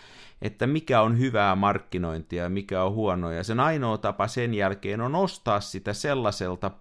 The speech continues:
paikalta, jonka tittelissä lukee markkinoinnin ammattilainen ja joka on käynyt koulut läpi. Niin se varmistaa sillä, kun ei se itse tajua asiasta mitään, niin se sillä varmistaa sen, että se saa mitä se haluaa. Että se,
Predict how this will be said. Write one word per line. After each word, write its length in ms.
paikalta, 540
jonka 440
tittelissä 580
lukee 380
markkinoinnin 720
ammattilainen 760
ja 60
joka 220
on 80
käynyt 380
koulut 420
läpi. 280
Niin 140
se 160
varmistaa 560
sillä, 280
kun 140
ei 60
se 80
itse 260
tajua 420
asiasta 380
mitään, 420
niin 100
se 80
sillä 360
varmistaa 640
sen, 220
että 240
se 280
saa 340
mitä 300
se 140
haluaa. 680
Että 240
se, 280